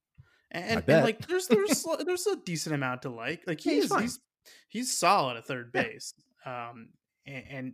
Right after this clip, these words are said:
Speaker 1: I think you'll see him play some shortstop, too, at some point. And,
Speaker 2: Mm-hmm.
Speaker 1: uh, so going back to the, this roster idea,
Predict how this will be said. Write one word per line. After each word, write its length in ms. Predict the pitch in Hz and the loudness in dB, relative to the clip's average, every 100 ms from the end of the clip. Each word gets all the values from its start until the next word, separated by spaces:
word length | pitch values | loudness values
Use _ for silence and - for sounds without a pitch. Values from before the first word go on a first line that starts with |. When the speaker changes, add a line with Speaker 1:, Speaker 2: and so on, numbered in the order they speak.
| - - | -10 -10
Speaker 1:
I 60 | |
think 240 | - 180 269 | -8 -6 -6
you'll 80 | |
see 180 | 254 170 | -6 -6
him 100 | 156 | -6
play 180 | 139 139 | -4 -4
some 180 | 127 117 | -4 -12
shortstop, 540 | - 143 - 113 - | -8 -6 -8 -10 -14
too, 240 | - 131 117 | -10 -10 -10
at 80 | - | -12
some 180 | 123 - | -18 -16
point. 340 | 127 123 117 _ | -14 -14 -16 _
And, 380 | 135 127 123 104 | -10 -8 -6 -6
Speaker 2:
Mm-hmm. 0 | |
Speaker 1:
uh, 280 | 117 117 117 _ _ _ _ _ _ - _ _ _ _ _ _ _ _ _ _ _ _ _ - | -8 -10 -14 _ _ _ _ _ _ -20 _ _ _ _ _ _ _ _ _ _ _ _ _ -8
so 440 | - 190 180 175 _ - | 0 2 2 0 _ -2
going 280 | 196 196 175 | 0 0 0
back 240 | 165 151 | 0 0
to 100 | 151 | -4
the, 140 | 135 135 | -6 -6
this 260 | 139 - | -8 -6
roster 380 | 139 123 123 123 | -4 -4 -4 -8
idea, 380 | 117 123 120 | -8 -6 -8